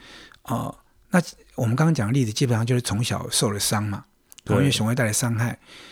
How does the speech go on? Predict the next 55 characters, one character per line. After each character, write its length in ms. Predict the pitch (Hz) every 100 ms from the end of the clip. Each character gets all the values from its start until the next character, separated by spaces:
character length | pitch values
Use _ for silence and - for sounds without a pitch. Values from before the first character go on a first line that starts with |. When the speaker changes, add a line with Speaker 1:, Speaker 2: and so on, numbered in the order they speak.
| - -
Speaker 1:
那 100 | 156
如 140 | 175
果 120 | 156
他 80 | 147
能 180 | 143 127
够 300 | 147 139 110 - - -
先 220 | - 151
放 240 | 170 139
松， 260 | 127 143 156
让 140 | 165 135
自 100 | 143
己 80 | 107
有 140 | 110 _ _ _ _ _
不 100 | -
用 140 | 139 127
害 180 | 135
怕 140 | 131 120
受 200 | - 117
伤 160 | 120
的 80 | 113
时 200 | 98 -
候， 240 | 107 117 143 _ _ _
简 140 | - 110
单， 160 | 107 -
简 180 | 101
单 140 | 113 135
讲 120 | 107
就 80 | 107
是 40 |
被 100 | 107
爱 180 | - 107
到 220 | 117 104
了。 160 | - 156 _ _ - - -
然 120 | 135
后 40 |
再 240 | 143 208 160
来 200 | 123 131
呢， 200 | 131 131 - -
他 140 | -
如 80 | 165
果 140 | 139 139
又 120 | 160
有 40 |
能 340 | 107 98 107 156
力， 220 | 156 120 _ _ _ _ _ _ -
因 120 | 175
为 60 | 170
被 160 | 160
爱 200 | 175 170
到， 140 | 156 143
被 140 | -
爱 200 | - 139
到， 220 | 139 120
然 100 | 107
后 80 | 127